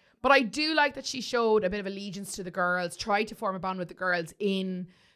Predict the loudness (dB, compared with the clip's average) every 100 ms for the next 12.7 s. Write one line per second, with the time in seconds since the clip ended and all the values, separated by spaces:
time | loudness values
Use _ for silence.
0 | _ 6 8 8 0 -4 -2 -2 -6 -8
1 | -6 -2 0 0 0 -6 -8 -12 -8 -6
2 | -4 -4 0 2 2 0 -2 -4 -4 -4
3 | -6 -6 -2 4 4 4 -6 -6 -6 -8
4 | -8 -2 -2 -4 -8 -8 -8 -6 -8 -6
5 | -8 -8 -10 -14 -12 -8 -8 -10 -10 -8
6 | -2 -2 -2 -12 -14 -14 -14 -8 -8 -8
7 | -14 -4 -2 0 2 2 2 0 -2 -2
8 | 2 4 6 4 2 -4 -4 -4 -4 -8
9 | -10 -20 _ _ _ _ 4 6 10 8
10 | 8 2 0 2 4 2 -2 _ _ _
11 | _ 4 6 8 4 4 2 2 2 6
12 | 8 8 4 4 2 2 -6